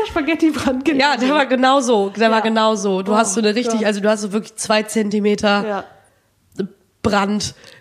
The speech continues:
Speaker 2: im
Speaker 1: Ja.
Speaker 2: Topf.
Speaker 1: Oh Gott, ja. Also
Speaker 2: Nervig.
Speaker 1: so viel Backpul-, ich habe unser komplettes Backpulver-Sortiment, was wir noch zu Hause hatten,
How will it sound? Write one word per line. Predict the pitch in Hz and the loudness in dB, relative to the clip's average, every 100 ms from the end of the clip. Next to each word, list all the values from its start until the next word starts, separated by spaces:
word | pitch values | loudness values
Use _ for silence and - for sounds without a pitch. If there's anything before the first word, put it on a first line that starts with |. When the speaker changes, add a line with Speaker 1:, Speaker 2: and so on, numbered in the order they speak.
| - | -6
Speaker 2:
im | 196 | -2
Speaker 1:
Ja. | 240 | 0
Speaker 2:
Topf. | 208 180 - - | 0 -2 -4 -6
Speaker 1:
Oh | 220 226 - | -4 -6 -6
Gott, | 196 196 - | -6 -6 -8
ja. | 214 208 202 | -6 -4 -4
Also | 185 - | -8 -6
Speaker 2:
Nervig. | 208 214 214 220 208 - 185 214 | -2 0 2 2 2 0 -4 -4
Speaker 1:
so | 226 | -6
viel | 240 | -8
Backpul-, | 208 - 247 - 220 | -4 -6 -6 -6 -6
ich | 226 | -6
habe | 220 226 | -6 -4
unser | 220 208 - - _ | -4 -6 -10 -20 _
komplettes | 233 214 214 220 - | -6 -4 -4 -6 -6
Backpulver-Sortiment, | - 214 - 220 190 202 202 214 208 196 208 185 196 | -6 -6 -4 -4 -2 -4 -6 -6 -6 -4 -4 -4 -6
was | 196 | -8
wir | 208 | -6
noch | 202 190 | -6 -8
zu | 196 | -8
Hause | 202 190 | -8 -8
hatten, | 180 - 190 | -12 -10 -12